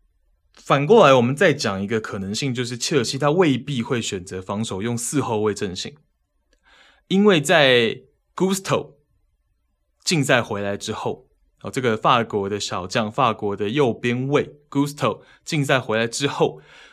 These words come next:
是可以，切尔西是可以重新回到三中卫五后卫的防守阵型的。Gusto 回来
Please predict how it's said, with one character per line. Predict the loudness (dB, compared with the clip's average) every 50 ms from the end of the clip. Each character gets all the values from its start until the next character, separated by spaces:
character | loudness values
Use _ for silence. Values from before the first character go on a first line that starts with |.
| _ -10
是 | -6 -4 -4
可 | -4 -4 -4 -4 -2 2 2 4 4
以， | 2 0 -4 -8 -12 _ _ _ _ _ _ _ _
切 | -8 -2 2 2
尔 | 2 2
西 | 0 -4
是 | -6
可 | -6 -4 -2 0 0
以 | 0 0 0
重 | -2 -4 -4 -4 -4
新 | -2 -4 -4 -4
回 | -4 -6 -4 0
到 | 2 0 0
三 | 0 0 -2 0 0
中 | 2 2 2
卫 | 2 2 0
五 | 0 -2 -8 -4
后 | 2 6 8 8 8
卫 | 6 4 0 -2
的 | -4 -4
防 | -4 -6 -6 -6
守 | -6 -8 -6
阵 | -6 -6 -6 -6
型 | -6 -8 -10 -12
的。 | -14 -18 _ _ _ _ _ _ _ _ _ _ _ -20 -20 -20 -20 -20 _ _ _ _ _ _ _ _ _ _ -4
Gusto | -2 -2 2 4 4 4 4
回 | 4 2 2
来 | 2 2 0 -2 -4 -8